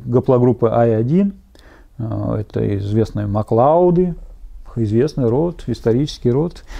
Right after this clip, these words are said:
хорошо известный по фильму «Горец». Да, они тоже А один в основном принадлежат, э, по крайней мере, э, современные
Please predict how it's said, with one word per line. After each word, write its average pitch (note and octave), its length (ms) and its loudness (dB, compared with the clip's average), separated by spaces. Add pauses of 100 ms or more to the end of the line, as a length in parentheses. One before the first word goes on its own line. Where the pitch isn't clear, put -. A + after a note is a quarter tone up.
(120)
хорошо C#3+ 560 2
известный B2 320 0
по A2+ 140 2
фильму B2 340 -4
«Горец». G#2 460 -4 (580)
Да, G#2+ 420 -4 (140)
они A#2+ 460 4
тоже C3 360 4
А A2 80 6
один A2 480 2
в G#3 40 0
основном F3 300 -2
принадлежат, D#3+ 600 0 (420)
э, A2+ 420 0
по A#2 120 2
крайней B2 260 2
мере, B2 240 4 (400)
э, G#2+ 340 -2
современные C3 880 2